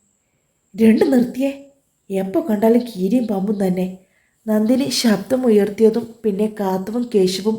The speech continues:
ഒന്നും മിണ്ടിയില്ല. ഇതേസമയം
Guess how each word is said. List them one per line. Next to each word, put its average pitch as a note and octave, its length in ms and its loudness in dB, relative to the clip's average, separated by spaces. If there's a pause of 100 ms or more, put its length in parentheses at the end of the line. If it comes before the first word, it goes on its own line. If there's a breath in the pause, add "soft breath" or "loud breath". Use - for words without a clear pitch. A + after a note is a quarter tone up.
ഒന്നും G3+ 300 -4
മിണ്ടിയില്ല. F#3 440 0 (720 soft breath)
ഇതേസമയം C4 640 0